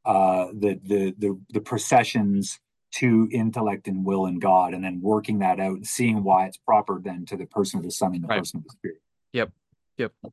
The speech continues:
Speaker 2: I, I
Speaker 1: Cool,
Speaker 2: mean,
Speaker 1: that's a lot.
Speaker 2: yeah, there's a lot. I, I think,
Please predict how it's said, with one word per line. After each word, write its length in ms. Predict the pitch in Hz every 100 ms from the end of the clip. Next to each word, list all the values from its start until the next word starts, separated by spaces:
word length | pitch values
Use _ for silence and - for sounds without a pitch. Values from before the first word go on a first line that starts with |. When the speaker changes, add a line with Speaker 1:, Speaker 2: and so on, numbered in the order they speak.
| _ _ _ -
Speaker 2:
I, 60 | -
I 20 |
Speaker 1:
Cool, 140 | 160 208
Speaker 2:
mean, 120 | 180
Speaker 1:
that's 160 | 135 139
a 60 |
lot. 300 | 135 143 131 - 151 - _ _
Speaker 2:
yeah, 160 | 156 151
there's 160 | 147
a 60 | 135
lot. 340 | 120 117 120 -
I, 80 | - -
I 100 | 170
think, 460 | 220 208 170 -